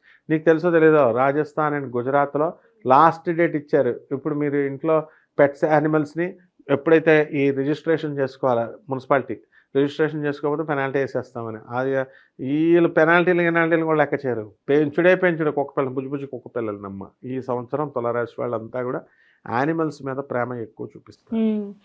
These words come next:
Speaker 2: మరి గురువు గారు, వీరికి కూడా మిశ్రమ ఫలితాలు అనేవి కనిపిస్తున్నాయి కాబట్టి తులారాశి వారికి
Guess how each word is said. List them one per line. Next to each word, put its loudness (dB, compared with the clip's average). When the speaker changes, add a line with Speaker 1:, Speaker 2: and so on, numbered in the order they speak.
Speaker 2:
మరి 4
గురువు 6
గారు, 2
వీరికి 6
కూడా 4
మిశ్రమ 4
ఫలితాలు 4
అనేవి 0
కనిపిస్తున్నాయి 0
కాబట్టి -2
తులారాశి 2
వారికి -6